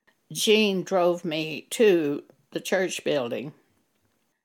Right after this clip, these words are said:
She had arranged for me to be baptized that afternoon. I was so surprised because about thirteen of my relatives showed up at that time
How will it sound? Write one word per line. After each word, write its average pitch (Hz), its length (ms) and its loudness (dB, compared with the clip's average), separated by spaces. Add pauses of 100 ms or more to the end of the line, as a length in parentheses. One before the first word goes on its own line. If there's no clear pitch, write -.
(120)
She 208 240 0
had 180 180 -4
arranged 185 580 -2
for 160 120 -2
me 170 240 2
to - 100 -8
be 156 140 -4
baptized 160 800 -6
that 160 140 -2
afternoon. 151 840 -6 (880)
I 240 140 -2
was - 180 -2
so 233 220 0
surprised 220 880 -2
because 202 400 -2
about 196 380 -2 (280)
thirteen 262 720 0
of 175 160 -6
my 180 200 -6
relatives 170 680 -4
showed 156 380 0
up 143 300 -2 (320)
at 180 240 -2
that 160 260 0 (200)
time 151 560 -4